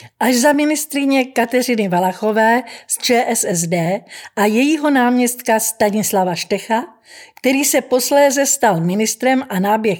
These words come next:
inkluze pojistil. Následovala antivlna veřejného mínění a tažení bulvárních médií proti inkluzi.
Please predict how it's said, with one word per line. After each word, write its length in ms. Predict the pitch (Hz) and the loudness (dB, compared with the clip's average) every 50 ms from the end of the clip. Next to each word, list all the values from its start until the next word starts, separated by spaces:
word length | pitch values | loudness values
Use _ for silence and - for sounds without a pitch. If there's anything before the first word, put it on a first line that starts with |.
| - | -4
inkluze 600 | - 196 208 208 - - 214 214 196 196 214 196 196 - - _ _ | -2 -2 -2 -2 0 -2 -2 0 0 0 0 0 -2 -6 -16 _ _
pojistil. 760 | 190 180 180 170 - - - - - 175 139 147 165 - - - _ _ _ _ _ _ _ _ _ _ _ _ _ _ _ _ _ _ _ _ _ - - - _ _ - | -2 -2 0 0 -2 -4 -6 -6 -8 -10 -10 -10 -12 -16 -18 -18 _ _ _ _ _ _ _ _ _ _ _ _ _ _ _ _ _ _ _ _ _ -20 -20 -20 _ _ 0
Následovala 680 | 180 202 226 240 - - 339 302 349 320 330 330 320 285 | 2 2 2 2 0 -2 0 0 2 4 4 4 4 4
antivlna 600 | 269 240 262 269 254 269 277 254 277 269 262 254 | 4 2 2 2 2 0 0 0 2 2 2 2
veřejného 600 | 233 240 233 240 233 240 220 226 226 220 226 220 | 2 2 2 2 0 0 2 0 0 2 2 2
mínění 640 | 214 202 190 185 165 156 151 143 143 147 135 180 - _ - _ | 2 2 0 0 0 -2 -4 -6 -8 -10 -12 -14 -18 _ -18 _
a 80 | - 165 | -12 -10
tažení 720 | - - 226 226 214 226 269 285 285 285 285 285 285 262 - - - - - | -2 0 0 0 2 0 0 0 0 0 0 0 0 -2 -4 -6 -14 -8 -4
bulvárních 960 | 170 180 214 269 285 294 269 285 285 277 269 269 262 254 240 233 - - 214 | -2 0 2 2 2 2 2 2 2 4 4 2 2 2 0 0 0 0 0
médií 480 | 202 208 220 233 220 233 233 233 226 | 0 2 2 2 0 0 -2 -2 -2
proti 360 | 220 226 214 202 190 196 - 208 | -2 0 0 -2 0 -2 -4 -6
inkluzi. 680 | - 208 170 156 143 151 - 147 160 131 - 175 165 | -2 -2 -2 -2 -2 -4 -8 -10 -8 -8 -8 -10 -10